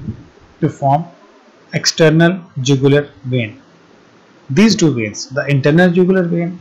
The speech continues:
and external jugular vein, drains into brachiocephalic vein.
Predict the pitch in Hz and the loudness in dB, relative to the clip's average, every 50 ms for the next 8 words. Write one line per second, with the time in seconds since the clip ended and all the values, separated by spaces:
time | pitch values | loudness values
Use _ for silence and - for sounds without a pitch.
0 | - 160 180 196 208 208 185 156 - - - 147 147 143 135 131 123 120 120 120 | -4 0 0 0 0 0 -2 -4 -2 -2 -2 0 0 0 0 -2 -2 -2 -2 -4
1 | 113 110 107 107 107 107 _ _ _ _ _ _ _ _ _ _ _ _ 127 127 | -4 -8 -12 -20 -20 -20 _ _ _ _ _ _ _ _ _ _ _ _ -2 0
2 | 147 156 170 170 170 165 151 135 - 165 170 180 175 - - - - - - - | 2 2 2 2 2 0 -2 -2 0 0 -2 -2 -2 -6 -14 -12 -10 -10 -8 -2
3 | - 147 139 131 - 151 131 - - - 139 127 120 120 117 - _ - 110 107 | 0 2 2 2 2 -2 -4 -4 -4 -6 -6 -6 -4 -6 -10 -14 _ -18 -18 -18